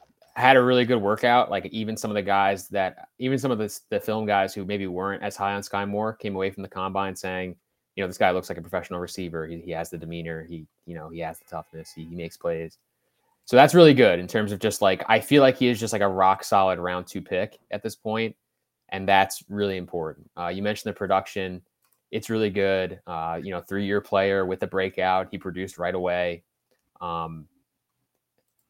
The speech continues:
I think that a guy like Sky Moore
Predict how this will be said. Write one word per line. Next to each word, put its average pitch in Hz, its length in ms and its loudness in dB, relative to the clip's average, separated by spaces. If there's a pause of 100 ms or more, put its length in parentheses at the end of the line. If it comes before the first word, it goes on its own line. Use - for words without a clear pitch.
(240)
I 120 100 4
think 165 320 0
that 151 340 6
a 123 100 -2
guy 117 220 6
like 113 200 0
Sky 107 300 4
Moore 120 600 0